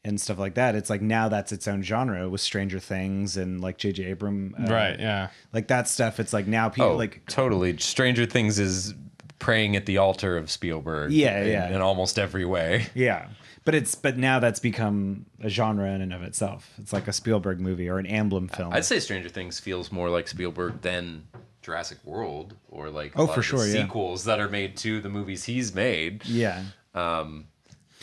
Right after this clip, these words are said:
Speaker 3: 'cause it's more about the feeling than the content.
Speaker 2: Is anybody else a Lost World fan? 'Cause I've really enjoyed The Lost World.
Speaker 3: <laughs> I, let's have this discussion. Um,
Speaker 1: I mean, I, I, I mean, I would say I enjoy Jurassic World better, and I think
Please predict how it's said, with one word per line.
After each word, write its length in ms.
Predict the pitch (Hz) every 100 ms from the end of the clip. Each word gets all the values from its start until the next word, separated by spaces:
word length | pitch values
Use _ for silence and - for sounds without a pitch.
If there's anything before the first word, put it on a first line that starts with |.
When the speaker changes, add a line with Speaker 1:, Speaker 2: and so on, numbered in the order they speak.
| -
Speaker 3:
'cause 160 | 98 90
it's 80 | 82
more 140 | 123
about 220 | 117 110
the 60 | 98
feeling 500 | - 117 117 92 80
than 160 | 85
the 60 | 80
content. 600 | - 95 98 - 69 -
Speaker 2:
Is 80 | -
anybody 300 | 240 302 277
else 180 | 254 240
a 60 | 233
Lost 300 | 214 208 -
World 280 | 180 170 160
fan? 340 | 170 165 151
'Cause 140 | 139 170
I've 180 | 220 151
really 280 | 139 135 120
enjoyed 300 | 110 107 98
The 80 |
Lost 260 | 98 87 -
World. 120 | -
Speaker 3:
<laughs> 520 | 196 196 233 226 226 - - - -
I, 320 | - 165 202 - - -
let's 200 | 185 202
have 180 | 240 160
this 160 | 131
discussion. 640 | - 98 110 92 98 82 78 - - -
Um, 800 | 123 131 135 147 165 156 151 147
Speaker 1:
I 80 | 165
mean, 160 | 175
I, 180 | 170 175 -
I, 340 | 135 135 131 110
I 40 | 123
mean, 300 | 123 113 101
I 140 | - 127
would 160 | 120
say 200 | - 113
I 100 | 101
enjoy 680 | 98 101 92 98 98 95 90
Jurassic 440 | 90 92 90 - 98
World 180 | 92 87
better, 280 | 92 95 90
and 160 | 101
I 60 | 104
think 260 | 104 95